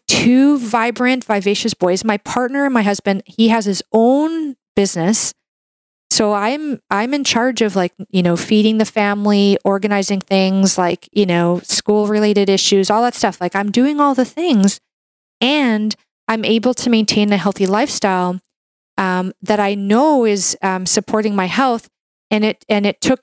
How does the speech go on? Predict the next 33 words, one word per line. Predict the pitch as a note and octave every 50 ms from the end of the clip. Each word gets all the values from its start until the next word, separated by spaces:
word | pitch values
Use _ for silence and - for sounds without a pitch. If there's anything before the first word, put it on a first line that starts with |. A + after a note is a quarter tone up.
| _ -
time | - - - D#4+ E4+ D#4+ B3+ A3
transitioning | - - A3+ G#3+ G#3 - B3 B3 - - - A#3+ A3+ G#3+
from | - - - G#3 G3 F#3+ F#3 F#3 F#3 -
habits | - - A3+ A3+ A3 G#3+ A3+ - - -
of | F#3
my | F#3+ F3+ F3
previous | - - - D4+ D#4+ F4 D#4 - -
lifestyle | G#3+ G3+ G3 - - - G#3 G3 G3 G3
to | - - A3
my | G3 F#3 E3+
current | - - - - C#4 D#4 F4 D#4 A3+
habits. | G3+ G#3 F#3+ F#3 F3+ F#3+ F#3 - - - - _ _ _ _ _ _ _ _ _ -
And | - A#3 A#3 A3+
the | A3
transition | - - - A3+ G#3 G#3 G3+ G3 F3 - B3 F4 F4 - - G#4 G4+ F4
period | - - - A#3+ A3+ A3 A3 G#3+ G#3 F#3 - -
is | G3 F#3+ F#3+ F3+ - -
effortful | - G#3+ G3+ - - - - - - F#3+ F#3+
and | F#3 F3+
takes | - - G3 - -
time. | - - F#3 F3+ F#3+ -
I | - G3 F#3
a | F#3 F#3
hundred | E3 - A3 A#3+ A#3 C4+ -
percent | B3+ A#3 - - A3+ G#3 - - -
agree | - F#3+ F3+ E3+ G3+ A#3+ D4+
with | F4 E4+ - -
that. | G3+ F#3 F#3 F#3+ _ _ _ _ _ _ _ _
However, | - G#3 G#3 A#3+ C4 A#3 A#3 G#3+ G3+ G3 _ _ _ _ _
the | - G#3
day-to-day | G3+ - A3+ A3+ B3 B3+ C#4+ B3 - A#3 A3 - -
efforts | G#3+ A#3+ - - - F#3+ F3+ - - - - - - - _ _ _ _ _ _ _ _ _ _ -
of | G3+ G3 F#3+ F3+ F#3